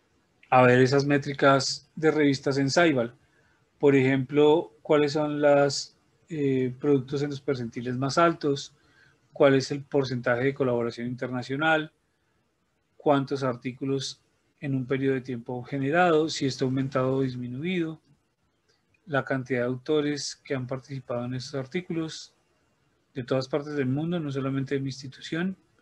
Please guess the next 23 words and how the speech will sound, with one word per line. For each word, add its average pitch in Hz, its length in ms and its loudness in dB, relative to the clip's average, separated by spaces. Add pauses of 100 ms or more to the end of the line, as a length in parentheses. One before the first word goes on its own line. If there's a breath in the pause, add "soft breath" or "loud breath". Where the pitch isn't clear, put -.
(600)
cuál 160 180 2
es 156 120 -2
el 165 60 -2
impacto 147 480 -4
normalizado. 151 840 0 (500)
Para 135 200 0
que 135 120 -2
esto 131 200 -6
esté 156 520 -4
normalizado, 160 880 -2 (1120 soft breath)
se, 165 560 6 (200)
eh, 139 300 6
pondera 151 520 4
no 151 140 0
solamente 160 380 2
por 165 160 4
el 135 100 6
área 131 180 6
del 139 80 4
conocimiento 143 640 2
como 156 340 2
en 147 260 2
snip, 180 380 2